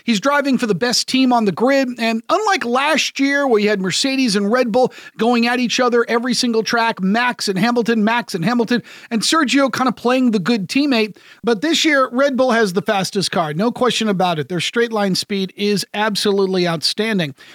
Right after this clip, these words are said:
Now, where you could see Perez be successful in front of the home crowd is on Saturday during qualifying. Now, Ferrari has dominated qualifying this year. They've got twelve pole positions between Carlos Sainz and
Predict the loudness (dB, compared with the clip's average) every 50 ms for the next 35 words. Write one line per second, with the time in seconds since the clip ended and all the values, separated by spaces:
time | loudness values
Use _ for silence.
0 | -8 -2 0 0 2 2 2 2 2 2 0 0 -2 0 0 0 0 0 0 2
1 | 2 2 2 2 0 -2 -2 -2 0 0 -2 -2 -2 -2 0 0 0 0 0 0
2 | -2 0 0 2 2 2 2 2 2 0 0 0 0 0 0 0 -2 0 0 2
3 | 2 0 0 -2 -2 -2 -2 -2 -2 -2 -2 -2 0 0 0 0 0 0 0 0
4 | 0 0 -2 -2 -4 -6 -6 -4 -2 -2 -2 -2 0 0 0 0 0 -2 -2 -4
5 | -6 -6 -8 -16 _ -20 -20 -20 -20 _ _ -4 -4 0 2 2 4 4 4 4
6 | 2 2 0 0 0 0 0 0 0 0 0 0 0 -2 -2 0 0 0 0 0
7 | -2 -2 -2 -2 -2 -4 -4 -4 -2 -2 -2 0 0 0 0 -2 -4 -4 -4 -2
8 | 0 2 2 2 0 -2 -2 0 0 0 0 -2 -4 -6 -4 -4 -4 -4 -6 -6
9 | -8 -8 -8 -10 -8 -6 -6 -4 -4 -4 -4 -2 0 0 0 0 0 -2 -2 -2
10 | -2 -2 -2 -2 -4 -4 -6 -8